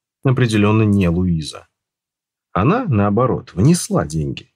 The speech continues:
после чего поправила шляпку, глядясь в зеркальную плоскость автомата, и отошла.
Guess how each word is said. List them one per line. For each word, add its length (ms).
после 240
чего 240
поправила 480
шляпку, 600
глядясь 420
в 40
зеркальную 540
плоскость 520
автомата, 640
и 140
отошла. 640